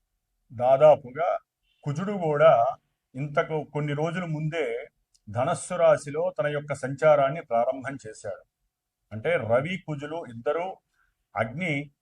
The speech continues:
తత్వాన్ని ప్రసాదించేటటువంటి, చాలా హార్ష్బుల్, కోపోద్రిక్తమైనటువంటి, ఆవేశపూరితమైనటువంటి, ఉష్ణవంతమైనటువంటి గ్రహాలు.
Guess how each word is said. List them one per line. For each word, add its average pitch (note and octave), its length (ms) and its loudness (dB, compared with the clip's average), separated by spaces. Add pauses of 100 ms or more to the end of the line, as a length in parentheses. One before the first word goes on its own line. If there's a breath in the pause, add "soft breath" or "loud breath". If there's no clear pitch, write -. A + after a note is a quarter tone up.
(100)
తత్వాన్ని D#3+ 540 2
ప్రసాదించేటటువంటి, C3+ 1400 -2 (200)
చాలా C3 180 4
హార్ష్బుల్, D#3 800 0
కోపోద్రిక్తమైనటువంటి, C#3+ 1800 -6
ఆవేశపూరితమైనటువంటి, C#3+ 1500 -8
ఉష్ణవంతమైనటువంటి D3+ 1120 -6
గ్రహాలు. A#2+ 680 -4